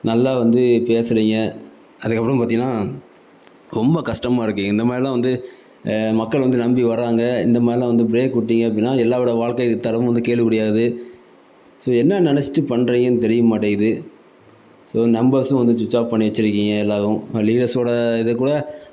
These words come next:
இப்போ அட்டெண்ட் பண்றதில்ல. எல்லா கம்பெனியும் இதே மாதிரி பண்ணா என்ன பண்றது? அஹ்? So, நம்பி, நம்பி, நம்பி, நம்பி வந்து, வந்து, வந்து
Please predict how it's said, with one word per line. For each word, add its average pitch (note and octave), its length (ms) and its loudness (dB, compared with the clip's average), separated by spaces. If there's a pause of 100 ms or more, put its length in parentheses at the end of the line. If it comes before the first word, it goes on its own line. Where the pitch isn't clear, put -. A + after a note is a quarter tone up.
(120)
இப்போ A2 280 -2
அட்டெண்ட் A2+ 220 2
பண்றதில்ல. G#2 480 -2
எல்லா A#2+ 300 0
கம்பெனியும் C#3+ 280 2
இதே D3 180 0
மாதிரி C#3 160 0
பண்ணா B2 140 0
என்ன A2+ 160 2
பண்றது? G2+ 380 -2 (160)
அஹ்? B2 180 0 (1900)
So, B2+ 200 -4
நம்பி, D#3+ 380 4
நம்பி, D3 280 2
நம்பி, C3+ 300 4
நம்பி C3 300 4
வந்து, B2+ 280 2
வந்து, B2+ 240 2
வந்து A#2+ 280 2